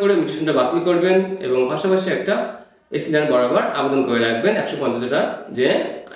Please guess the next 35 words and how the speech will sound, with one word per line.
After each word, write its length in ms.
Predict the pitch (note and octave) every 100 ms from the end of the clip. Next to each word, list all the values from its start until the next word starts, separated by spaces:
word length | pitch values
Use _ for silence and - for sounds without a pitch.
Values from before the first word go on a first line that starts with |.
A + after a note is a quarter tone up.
| B2+
এই 60 | C3+ C3 - -
মিউটেশনটা 400 | A#2+ C#3 - G#3+ -
বাতিল 200 | - A2+
করা 120 | A#2 -
হোক। 140 | F3+ - - - _ - F3
এবং 180 | D3 - - - - B2+
আপনি 240 | B2+ D3+ G#3+ A3+ - -
ওই 80 | F3+ D3+
মিউটেশনটা 440 | C#3 C#3+ C#3 C#3 -
বাতিল 220 | - F#3+ F#3
করার 220 | F3+ F3+ F3 F3
পর 160 | - - - - C#3+
নিজেই 220 | D#3+ G#3+ -
নামজারি 280 | B2+ B2+ B2
করে 100 | A#2 A2
নেবেন, 200 | D3 C4 - - - - B2+
যেহেতু 240 | C#3+ C#3 C3+
আপনার 160 | C#3 B2
ওয়ারিশ 240 | D3 E3+ E3+
কামে 240 | D#3 D#3 - - A#2+
আপনার 260 | - C3+ C3 A#2
নাম 140 | A2+ - - -
থাকবে, 340 | C3+ B2 G2 - - - C#3
ওটা 140 | C#3 D3
ভুলবশত 400 | G3+ E3+ - D#3
হয়ে 140 | C#3+ A#2
গেছে। 200 | A2+ - - - - C3+
আপনি 180 | C3 C#3+ C#3+ C#3+
chairman 400 | C3+ C3+ C#3 C#3 C#3
মেম্বারের 320 | B2+ C3 C3 B2+
কাছ 80 | - C3+
থেকে 160 | C3 C3+
ওয়ারিশ 220 | A#2+ A#2+
কাম 100 | C3+ C3
নতুনভাবে 340 | B2+ C#3+ D#3